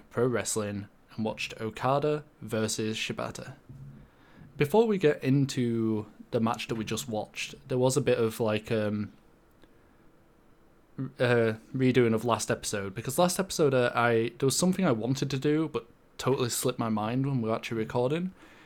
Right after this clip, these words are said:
which is that I wanted Laura to give each match a rating out of five stars, similar to what Meltzer does for wrestling matches.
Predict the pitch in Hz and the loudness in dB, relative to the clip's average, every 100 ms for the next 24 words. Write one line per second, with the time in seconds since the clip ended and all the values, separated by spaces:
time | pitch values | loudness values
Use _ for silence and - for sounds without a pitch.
0 | - - 139 - 147 135 151 143 131 139 | -20 -2 0 4 4 4 2 4 4 2
1 | - 151 139 135 - - - - - - | 0 -2 -2 -6 -12 -18 -18 -18 -16 -2
2 | 131 131 117 110 123 120 113 110 - 131 | 4 6 4 0 -2 0 -2 -6 0 0
3 | 120 - - - 113 110 110 110 110 - | 0 -4 -10 -4 2 4 4 2 -2 -6
4 | _ - - _ _ 135 135 135 135 123 | _ -20 -20 _ _ 2 4 4 4 2
5 | 113 - - 107 104 - 120 98 - - | 0 -4 -2 -2 0 0 0 0 -6 -12
6 | - - 117 117 113 117 107 95 - - | -6 0 2 2 0 -2 -4 -8 -10 -8
7 | 107 113 - 98 104 98 - - 123 151 | -8 -8 -10 -8 -6 -6 -6 -2 0 2
8 | - 98 - - - - - | -2 -6 -10 -12 -12 -12 -14